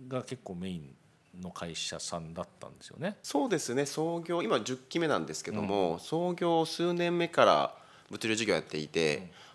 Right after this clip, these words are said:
Speaker 2: 多分ほとんどのいわゆるディーツーシーの企業様に使っていただいてたので、
Speaker 1: うんうん。
Speaker 2: はい。
Speaker 1: で、今日はあの、lineをテーマにお話しいただくわけですが、
Speaker 2: はい。
Speaker 1: 今そのlineを運用するための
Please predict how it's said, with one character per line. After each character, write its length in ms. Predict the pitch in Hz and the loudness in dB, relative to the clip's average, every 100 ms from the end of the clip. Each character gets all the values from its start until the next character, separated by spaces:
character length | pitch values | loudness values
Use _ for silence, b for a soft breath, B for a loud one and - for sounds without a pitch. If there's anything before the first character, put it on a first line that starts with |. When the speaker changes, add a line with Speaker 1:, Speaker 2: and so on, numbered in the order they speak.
| - | -6
Speaker 2:
多 220 | - 180 | -4 0
分 140 | 170 | 0
ほ 200 | 127 127 | 0 -6
と 160 | 143 370 | -4 4
ん 120 | 392 | 4
ど 100 | 269 | 6
の 300 | 135 104 82 - | 4 6 6 4
い 60 | |
わ 80 | 113 | 4
ゆ 40 | |
る 60 | 101 | 4
デ 120 | 101 | 4
ィ 60 | 110 | 0
ー 20 | |
ツ 80 | 120 | 2
ー 20 | |
シ 80 | 120 | 2
ー 40 | |
の 40 | 101 | 2
企 80 | |
業 80 | 98 | 0
様 220 | 85 73 | -2 -4
に 160 | 73 67 | -4 -4
使 160 | - 92 | -4 -4
っ 20 | |
て 80 | 92 | -2
い 40 | |
た 80 | 92 | -2
だ 20 | |
い 40 | 92 | -2
て 40 | |
た 100 | 98 | -4
の 100 | 82 | -6
で、 200 | 71 69 | -4 -2
Speaker 1:
う 20 | 85 | -2
ん 240 | 95 92 | -6 -6
う 20 | |
ん。 20 | |
Speaker 2:
は 200 | 95 101 | 0 0
い。 60 | 78 - - | 0 -6 -8
Speaker 1:
で、 60 | |
今 20 | 120 | 2
日 80 | |
は 140 | 139 104 | 4 4
あ 40 | |
の、 220 | 90 87 | 0 -6
line 520 | 82 104 110 110 107 101 | -6 -4 -2 -2 -4 -6
を 60 | |
テ 120 | 98 | -6
ー 100 | 101 | -8
マ 80 | 71 | -8
に 80 | 73 | -14
お 20 | |
話 220 | 73 76 | -14 -10
し 20 | - | 0
い 20 | |
た 60 | 92 | 0
だ 40 | 69 78 | 0 -14
く 40 | - | -14
わ 80 | 76 | -14
け 80 | 78 | -14
で 100 | 67 | -16
す 160 | - 78 | -16 -12
が、 80 | 80 | -8
Speaker 2:
は 240 | 80 71 - B B B _ | -8 -10 -14 B B B _
い。 60 | 123 | -6
Speaker 1:
今 200 | 117 92 | -4 -4
そ 120 | 90 | -6
の 80 | 87 | -8
line 520 | 101 113 113 113 110 | -6 -6 -6 -8 -6
を 180 | 107 110 | -6 -6
運 120 | 113 | -6
用 140 | 110 | -6
す 120 | 104 104 | -6 -8
る 80 | |
た 140 | 98 101 | -6 -8
め 120 | 95 | -6
の 180 | 113 | -8